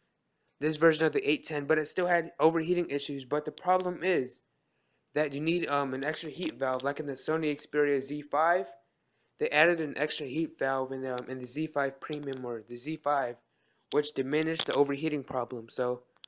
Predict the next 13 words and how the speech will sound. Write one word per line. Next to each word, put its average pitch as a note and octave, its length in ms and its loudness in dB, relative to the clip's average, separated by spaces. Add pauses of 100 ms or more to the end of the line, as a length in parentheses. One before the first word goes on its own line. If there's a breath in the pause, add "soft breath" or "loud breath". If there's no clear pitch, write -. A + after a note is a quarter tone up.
(1080)
Xperia's D3 720 2
fixed F#3+ 260 0
it, F#3+ 180 0 (120)
and B2+ 180 -10
everybody D3+ 480 -2
else D3+ 140 0
that D3 100 -6
wants C#3 220 -6
to D3 80 -6
use C3+ 120 -4
the - 140 -6
eight C3 140 -8
ten F3 340 -2